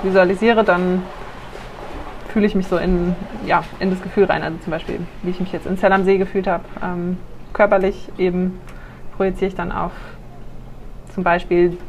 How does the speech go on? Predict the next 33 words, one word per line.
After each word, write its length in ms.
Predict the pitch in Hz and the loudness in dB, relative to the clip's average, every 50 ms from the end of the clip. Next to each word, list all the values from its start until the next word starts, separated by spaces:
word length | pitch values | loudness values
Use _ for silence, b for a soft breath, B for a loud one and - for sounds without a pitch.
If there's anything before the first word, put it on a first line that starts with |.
| - - | -8 -2
klar, 140 | - 190 185 | 2 2 4
man 120 | 180 185 202 | 4 4 2
hat 120 | 185 190 | 4 4
ja 80 | 185 185 | 4 4
die 60 | 175 | 4
Bilder, 320 | - 196 202 202 196 180 | 6 8 8 10 8 8
weil 100 | 180 180 | 6 4
man 100 | 180 175 | 2 2
das 140 | 175 180 - | 0 -2 -2
hier 100 | - 190 | -2 -2
jetzt 100 | 185 185 | 0 0
auch 80 | - 175 | -2 -4
schon 140 | - - | -2 -2
mal 80 | 180 180 | -2 -2
gemacht 300 | 170 175 180 185 185 - | 0 -2 -2 -2 -2 -4
hat 120 | 202 185 | -4 -4
und 120 | 175 180 180 | -2 -4 -4
genau 180 | 180 175 170 170 | -4 -2 -2 0
weiß, 340 | 180 185 196 190 - - - - - | 2 0 0 0 -4 -12 -12 -8 -4
wie 100 | 196 196 | -2 0
man 160 | 196 190 190 | 0 0 0
sich 160 | 185 196 190 | -2 -4 0
da 160 | - 190 196 | 2 2 2
fühlt 320 | 190 - 226 226 240 240 - | 2 2 2 2 2 2 0
und, 280 | - 170 180 185 - - B B B B B B B B B B B B B B B - - | -4 -6 -6 -6 -8 -12 B B B B B B B B B B B B B B B -10 -8
ähm, 460 | 190 185 175 170 175 175 185 185 185 - - - - - - - - - - - - - - - B B B B B B B B B - - - - | -6 -4 -2 -2 0 0 0 -2 -2 -6 -12 -12 -10 -6 -4 -4 -4 -4 -6 -8 -12 -12 -10 -10 B B B B B B B B B -16 -16 -16 -10
ist 100 | - - | -2 0
dann 140 | 202 208 - | 2 2 6
schon 200 | - 220 226 214 | 6 6 6 8
auch 240 | 180 185 196 202 - | 8 6 6 6 2
die 120 | - 180 | -2 -2
Kunst, 420 | - - 220 220 220 220 - - - | 2 2 2 4 2 0 -2 -2 2
ähm, 480 | 202 196 185 190 196 190 202 202 190 | 4 6 6 6 4 2 2 0 0